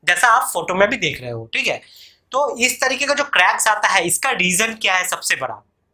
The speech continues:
ठीक है, क्या इसको हम लोग रोक सकते हैं? इसका सबसे बड़ा reason क्या है? इसका सबसे बड़ा possible remedy क्या है? इसको हम लोग रोकेंगे कैसे? Possible solution क्या है? क्या-क्या चीज़ पे हमको ध्यान देना है?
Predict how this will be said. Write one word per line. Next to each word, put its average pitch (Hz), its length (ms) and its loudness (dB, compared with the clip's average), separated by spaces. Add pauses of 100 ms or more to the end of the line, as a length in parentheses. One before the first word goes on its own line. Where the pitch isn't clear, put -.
ठीक 254 160 0
है, 160 160 2 (200)
क्या 233 120 2
इसको 220 260 2
हम 233 80 2
लोग 233 140 4
रोक 180 220 4
सकते - 300 -2
हैं? 214 340 2 (460)
इसका - 200 2
सबसे 247 280 2
बड़ा 277 180 4
reason 226 340 0
क्या 233 160 2
है? 247 140 0
इसका 240 220 0
सबसे 240 220 0
बड़ा 254 200 4
possible 214 480 0
remedy 202 380 2
क्या 160 180 -2
है? 113 200 -10 (280)
इसको - 180 -2
हम 254 60 -4
लोग 254 180 0
रोकेंगे 254 400 2
कैसे? 123 400 -2 (400)
Possible 240 360 4
solution 208 520 4
क्या 151 180 2
है? 113 240 -8 (280)
क्या-क्या 214 280 0
चीज़ 277 200 -4
पे 262 60 -16
हमको 269 260 -4
ध्यान 180 340 2
देना 143 220 0
है? 113 240 -12